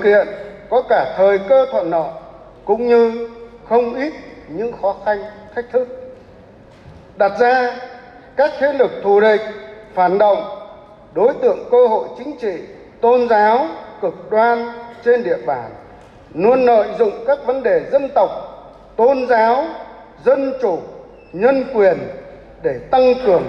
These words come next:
các hoạt động chống phá, thúc đẩy tự diễn biến, tự chuyển hóa. Tình hình thời tiết, khí hậu, thiên tai, dịch bệnh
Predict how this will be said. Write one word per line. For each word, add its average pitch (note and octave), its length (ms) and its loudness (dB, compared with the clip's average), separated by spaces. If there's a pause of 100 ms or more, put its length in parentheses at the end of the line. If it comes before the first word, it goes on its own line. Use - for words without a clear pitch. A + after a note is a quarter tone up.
các B3 160 -2
hoạt - 140 0 (100)
động - 340 -4
chống B3 240 0
phá, B3 440 2 (600)
thúc D#4+ 140 0 (120)
đẩy G3+ 440 2 (380)
tự F3+ 320 -4
diễn C4+ 220 -6
biến, A#3+ 400 0 (280)
tự F#3 120 -2 (180)
chuyển A#2 160 -12
hóa. C#3+ 300 -6 (1120)
Tình F3+ 220 2
hình E3 440 2
thời D3+ 160 -2
tiết, C4+ 220 0 (220)
khí A3 100 -8
hậu, G#3 300 4 (360)
thiên A#3+ 280 2
tai, A#3 400 2 (180)
dịch D#3 100 -8 (120)
bệnh D3 140 -4